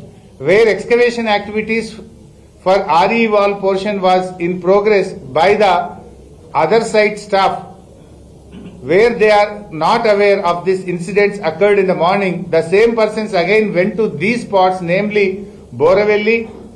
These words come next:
and R T A checkpost, in the same vehicle bearing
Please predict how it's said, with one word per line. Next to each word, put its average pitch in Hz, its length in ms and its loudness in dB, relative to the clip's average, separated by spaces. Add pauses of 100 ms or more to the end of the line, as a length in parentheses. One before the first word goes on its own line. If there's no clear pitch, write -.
(320)
and 196 300 -2
R 175 320 0
T 214 160 0
A 202 120 0
checkpost, 202 540 -2
in 175 100 -6
the 175 180 -2
same 220 300 2
vehicle 196 600 0 (680)
bearing 208 320 4